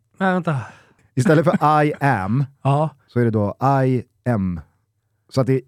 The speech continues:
Speaker 2: I
Speaker 1: Apostrof?
Speaker 2: Nej.
Speaker 1: Nähä.
Speaker 2: I mellan-,
Speaker 1: M.
Speaker 2: mellanslag, M, mellanslag, Inter.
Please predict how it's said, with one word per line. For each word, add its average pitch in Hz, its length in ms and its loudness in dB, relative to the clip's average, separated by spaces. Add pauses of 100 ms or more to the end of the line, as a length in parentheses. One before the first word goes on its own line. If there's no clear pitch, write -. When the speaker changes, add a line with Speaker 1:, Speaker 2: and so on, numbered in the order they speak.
Speaker 2:
I 175 340 2 (840)
Speaker 1:
Apostrof? 165 720 -2
Speaker 2:
Nej. 170 320 0 (160)
Speaker 1:
Nähä. 139 360 -2
Speaker 2:
I 180 400 4 (460)
mellan-, 165 400 0
Speaker 1:
M. 160 220 -6
Speaker 2:
mellanslag, 117 680 0 (360)
M, 104 420 0 (640)
mellanslag, 95 640 -6
Inter. 117 440 -4